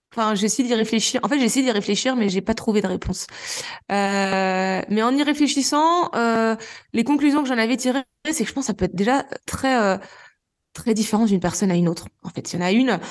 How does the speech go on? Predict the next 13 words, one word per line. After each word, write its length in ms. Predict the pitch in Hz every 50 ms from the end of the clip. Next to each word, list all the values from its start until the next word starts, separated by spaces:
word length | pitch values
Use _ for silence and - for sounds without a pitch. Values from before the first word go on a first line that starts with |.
| - - - _ _
il 80 | -
y 20 | 190
a 40 | 180
des 100 | 185 180
personnes, 540 | 190 180 180 - - 262 285 285 233 175
leur 220 | 175 180 175 175 175
mental, 380 | 175 170 180 226 240 269 285
ça 180 | - - 214 185
va 100 | 170 175
être 100 | 190 180
de, 160 | 185 175 160
d'arriver 460 | 160 160 165 165 180 180 190 214 220
à, 280 | 208 185 175 156 160 -